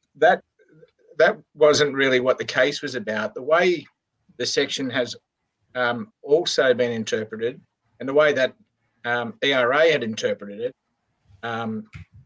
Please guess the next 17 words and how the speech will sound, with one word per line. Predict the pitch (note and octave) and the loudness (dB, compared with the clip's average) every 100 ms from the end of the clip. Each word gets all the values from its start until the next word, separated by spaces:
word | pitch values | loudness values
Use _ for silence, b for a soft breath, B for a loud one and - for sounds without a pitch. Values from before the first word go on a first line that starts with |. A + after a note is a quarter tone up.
| - - - | -20 -16 -10
um, | A#2+ A2 | -8 -8
prior | A2 C#3 C3+ C3 A#2 | -6 0 2 2 2
to | - A#2 A2+ G#2 _ _ | -2 -8 -8 -12 _ _
this | B2 - | -14 -10
decision | A2 C#3 C#3 D3 | -8 -8 -6 -4
coming | C3 A#2+ A2+ | -4 -4 -6
down, | G#2 G#2 G#2+ | -6 -6 -6
was | G#2+ A2 - | -8 -10 -6
that | - - - _ _ _ _ _ - | -4 -4 -8 _ _ _ _ _ -2
once | F3 A3 F#3+ | 0 0 0
a | E3 | 0
company | - - D3+ D3+ D3 C3 | -2 -2 0 0 -4 -4
had | G#2+ A#2+ A2+ | -2 -4 -2
been | B2 A#2 | -4 -4
placed | A2 - B2+ B2 A#2 - _ | -10 -2 0 0 -4 -10 _
into | B2+ C3 A#2 - A#2 | -10 -8 -10 -10 -10
administration, | A2 B2+ A2+ G#2+ - A#2+ C3+ C#3+ - | -12 -10 -6 -4 -4 -2 -2 -2 -6